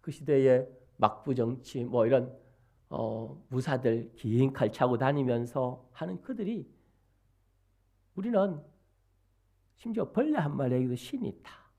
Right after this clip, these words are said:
다 일본에서는 그 팔백만 개의 신이 있다고 말하는, 그게 뭐 사실 팔백만 개라는 게 의미가 없습니다. 모든 크고 작은 생물이나 무생물에 다 신적인 의미를 부여하는데, 아, 웬걸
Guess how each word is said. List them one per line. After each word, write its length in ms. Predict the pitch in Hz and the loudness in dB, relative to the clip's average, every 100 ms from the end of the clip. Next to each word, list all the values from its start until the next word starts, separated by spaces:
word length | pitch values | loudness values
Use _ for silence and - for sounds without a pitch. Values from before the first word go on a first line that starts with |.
| _ - | _ -18
다 800 | - 127 151 240 311 330 339 339 - - | -10 -4 -2 -2 -4 -4 -4 -6 -14 -8
일본에서는 500 | 196 214 254 180 151 | -4 -2 -2 -4 -6
그 160 | 170 165 | -6 -8
팔백만 560 | - 220 254 269 180 160 | -4 -2 -2 -2 -2 0
개의 180 | 165 160 | -2 -4
신이 240 | 208 175 | -6 -8
있다고 260 | - 170 143 | -4 -4 -2
말하는, 340 | 151 170 143 - _ _ | -2 -4 -8 -12 _ _
그게 240 | - 110 | -4 -2
뭐 320 | 151 135 170 - - _ | 2 2 2 -4 -20 _
사실 280 | - 123 170 | -14 -10 -10
팔백만 540 | - 131 170 214 151 127 | -6 -4 -2 0 0 0
개라는 240 | 127 123 | -4 -4
게 60 | - | 0
의미가 320 | 107 202 220 | 0 2 2
없습니다. 520 | 92 - 95 180 139 - _ | 2 -2 -10 -10 -12 -18 _
모든 600 | - 170 240 311 330 277 | 2 6 8 8 6 4
크고 300 | - 277 285 | 0 0 2
작은 320 | 269 214 208 214 | 4 4 2 0
생물이나 520 | - 262 214 170 151 | 0 2 2 6 6
무생물에 580 | 139 151 160 156 135 - - - | 4 0 -2 2 0 0 -10 2
다 120 | 135 | 4
신적인 460 | 156 240 220 175 135 | 4 0 0 2 4
의미를 260 | 135 143 131 | 4 4 2
부여하는데, 760 | 123 127 123 117 117 113 - - _ _ _ _ _ _ - | 4 6 6 2 -2 -6 -10 -20 _ _ _ _ _ _ 8
아, 100 | 131 | 10
웬걸 540 | 120 120 123 113 | 10 8 6 4